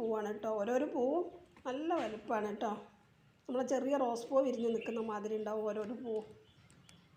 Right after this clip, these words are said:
പ്രത്യേക കെയറിങ് ഒന്നും വേണ്ട, ഒരു കമ്പുണ്ടായാൽ മതി, നിറയെ ഉണ്ടായിക്കോളും. ഇപ്പം എൻ്റെ കയ്യിൽ മൂന്ന് കളർ,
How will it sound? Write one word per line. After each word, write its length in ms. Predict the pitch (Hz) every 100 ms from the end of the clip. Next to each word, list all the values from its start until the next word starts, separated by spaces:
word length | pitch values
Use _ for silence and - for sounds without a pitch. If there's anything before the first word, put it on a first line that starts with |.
| - - _ -
പ്രത്യേക 420 | 262 262 247 247
കെയറിങ് 360 | 269 226 214 240
ഒന്നും 160 | 233 226
വേണ്ട, 200 | 214 208 233 - -
ഒരു 100 | 311
കമ്പുണ്ടായാൽ 580 | - 247 247 240 220 220 226
മതി, 200 | 202 208 - 233
നിറയെ 420 | 214 214 226 233 226
ഉണ്ടായിക്കോളും. 540 | 202 196 - 208 196 - - - - - - - - - - - - - - - - - - - - - - -
ഇപ്പം 160 | 254 254
എൻ്റെ 140 | 233 247
കയ്യിൽ 260 | 233 240 254 440 - - - - - - - - - - - - - _ 277
മൂന്ന് 240 | 269 311 311
കളർ, 240 | 226 226